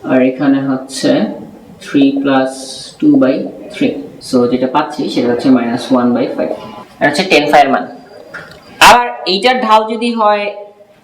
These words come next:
এম থ্রি, তাহলে আমি কি বলতে পারি যে ট্যান ফাই সমান হচ্ছে এম টু মাইনাস এম থ্রি,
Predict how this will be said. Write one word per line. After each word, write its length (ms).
এম 100
থ্রি, 220
তাহলে 300
আমি 140
কি 120
বলতে 220
পারি 160
যে 100
ট্যান 220
ফাই 200
সমান 280
হচ্ছে 240
এম 120
টু 100
মাইনাস 340
এম 80
থ্রি, 160